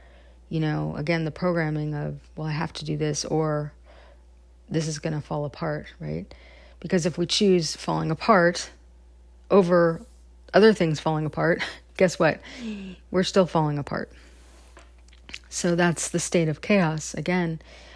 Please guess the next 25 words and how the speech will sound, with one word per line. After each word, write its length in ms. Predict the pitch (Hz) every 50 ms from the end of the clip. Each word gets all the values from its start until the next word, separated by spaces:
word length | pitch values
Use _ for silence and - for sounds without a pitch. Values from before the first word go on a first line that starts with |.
| - - - - - -
that, 480 | 165 160 151 147 156 165 - - - - -
uh, 420 | 170 165 160 160 160 160 160 165 180 190 214 - - - - - - - - - - - -
all 220 | 185 208 214 220 220
of 100 | 202 185
this, 300 | 175 170 - - - - - -
these 280 | 151 - 185 175 160
different 540 | - 170 160 - - 165 160 160 160 - - - - - - - - - - - -
points 240 | - - 185 180 -
of 80 | 170 160
activation 600 | 165 160 - - 165 165 165 160 - - 160 151
can 160 | - 160 165
bring 200 | 151 180 196 190
us 300 | 160 143 - - - - - - - -
toward. 360 | - - - - - - - - - - - - - - - - - - - - - - - - - - - -
And, 480 | 180 180 170 165 160 156 160 160 156 160
um, 420 | 151 156 160 160 160 160 160 156 - - - - - - - - - - - - - - - - - - - - - -
so 120 | - 214
that's 200 | 202 240 247 -
a 80 | 349 320
really 480 | 269 214 190 202 202 202 202 196 160 - - - -
basic, 560 | 196 190 202 - - 190 175 170 - - -
sort 280 | - - - 180 170 170
of 60 | 165
simplified, 960 | - - - - 185 170 - 170 165 - - 165 151 147 151 151 147 147 147 - - - - - - - - - - - -
uh, 480 | - 156 160 156 151 151 151 156 160